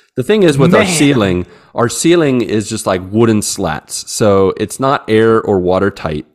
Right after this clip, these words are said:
Speaker 1: You get, you get water in there, you get anything in there, it's just gonna, it's gonna find a way through. So it's
Speaker 2: It
Speaker 1: not
Speaker 2: is
Speaker 1: like
Speaker 2: just
Speaker 1: going
Speaker 2: the Wild West there.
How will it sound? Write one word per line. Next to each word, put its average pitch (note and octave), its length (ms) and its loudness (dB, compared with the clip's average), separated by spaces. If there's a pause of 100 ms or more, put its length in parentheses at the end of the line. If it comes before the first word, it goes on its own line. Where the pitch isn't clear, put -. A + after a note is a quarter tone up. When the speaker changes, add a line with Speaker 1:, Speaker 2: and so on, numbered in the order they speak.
(500)
Speaker 1:
You G2 100 -6
get, G#2+ 300 -2 (120)
you G2 140 -10
get G#2+ 160 -2
water G#2+ 320 0
in G2+ 140 0
there, G2+ 260 0
you F#2+ 140 -4
get G2 160 -2
anything G2 380 -4
in F#2 100 -4
there, F2+ 180 -4
it's - 160 -6
just - 160 -14
gonna, F2+ 320 -4 (140)
it's - 120 -12
gonna B2+ 180 -2
find F2+ 220 -4
a E2 40 -2
way D#2 160 -2
through. D#2+ 460 -4 (440)
So E2+ 580 -2 (200)
it's - 160 -6
Speaker 2:
It C3+ 40 0
Speaker 1:
not D#3+ 120 2
Speaker 2:
is - 40 2
Speaker 1:
like A2 100 2
Speaker 2:
just B2+ 100 -2
Speaker 1:
going G#2 180 2
Speaker 2:
the A#2 60 -4
Wild C3+ 260 -2
West C3+ 320 -6
there. B2 300 -8